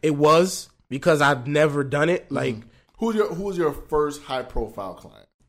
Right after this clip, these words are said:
Speaker 1: <clears throat> Norris Cole.
Speaker 2: Norris Cole. Okay.
Speaker 1: That was the first one. Um,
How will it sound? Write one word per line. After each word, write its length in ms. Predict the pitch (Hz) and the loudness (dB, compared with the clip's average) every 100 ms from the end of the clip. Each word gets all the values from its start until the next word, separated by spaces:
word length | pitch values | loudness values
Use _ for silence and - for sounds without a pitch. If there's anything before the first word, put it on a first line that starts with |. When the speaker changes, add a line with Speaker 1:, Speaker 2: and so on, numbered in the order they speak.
| _ _ - | _ _ -4
Speaker 1:
<clears throat> 380 | - 190 - 131 | -2 -2 -6 -8
Norris 180 | 123 | -8
Cole. 220 | - 123 - _ _ | -6 -6 -8 _ _
Speaker 2:
Norris 200 | 110 101 | -14 -14
Cole. 180 | - - _ _ 87 | -16 -20 _ _ -14
Okay. 120 | 123 | -8
Speaker 1:
That 120 | 120 | -6
was 120 | 135 | -6
the 60 | 123 | -6
first 280 | - 139 135 | -6 -6 -6
one. 540 | 127 127 127 123 120 - _ _ _ _ _ | -6 -4 -6 -8 -12 -16 _ _ _ _ _
Um, 760 | 101 113 110 110 110 110 104 107 | -14 -12 -12 -12 -14 -14 -14 -16